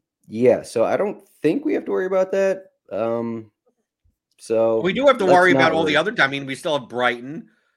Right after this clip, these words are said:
Speaker 2: uh, whether or not Gross is gonna play. I mean, he didn't play in the last game. Uh, obviously Newcastle. We got, got guys coming back from yellow card accumulation and the suspensions.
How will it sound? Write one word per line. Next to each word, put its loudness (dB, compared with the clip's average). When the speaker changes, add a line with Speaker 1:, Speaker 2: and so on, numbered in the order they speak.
Speaker 2:
uh, -2
whether -2
or -4
not -2
Gross -4
is -10
gonna -6
play. -2
I 0
mean, -6
he -4
didn't -8
play -4
in -6
the -8
last -8
game. -12
Uh, -4
obviously -4
Newcastle. -2
We -6
got, 0
got 0
guys 2
coming -8
back 0
from -10
yellow -2
card -8
accumulation -16
and -18
the -20
suspensions. -16